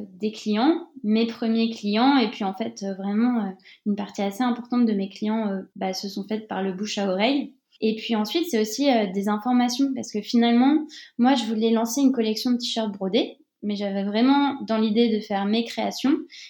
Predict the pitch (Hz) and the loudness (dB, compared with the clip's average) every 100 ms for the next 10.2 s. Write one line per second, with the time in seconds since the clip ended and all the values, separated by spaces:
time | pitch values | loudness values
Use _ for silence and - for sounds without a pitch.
0 | - 208 214 202 214 247 254 254 208 202 | -8 -2 0 0 0 2 4 4 2 0
1 | 202 202 233 220 196 220 220 208 196 202 | -2 -2 -2 -2 -2 -2 -4 -4 -6 -8
2 | - 214 202 180 208 349 - 214 214 208 | -4 -2 -2 -2 -2 -2 -6 -4 -2 -2
3 | 202 254 277 233 233 247 - 269 262 262 | 0 2 4 4 2 0 -2 0 4 4
4 | 262 247 233 240 233 233 254 269 285 226 | 4 -2 -6 -4 -4 0 2 4 4 4
5 | 220 220 208 233 247 269 269 - - _ | 2 2 0 2 4 2 0 -14 -20 _
6 | - 226 220 208 233 220 226 214 - 226 | -8 -6 -6 -6 -2 -2 0 -2 -4 -8
7 | 220 214 214 226 240 226 233 226 _ - | -8 -8 -2 0 0 0 -2 -4 _ -4
8 | 214 214 214 214 214 208 208 214 262 254 | 0 2 0 -4 -4 -2 0 2 2 2
9 | 262 262 269 - - 208 208 214 240 226 | 4 4 2 -6 -6 -2 0 2 2 2
10 | 240 | -2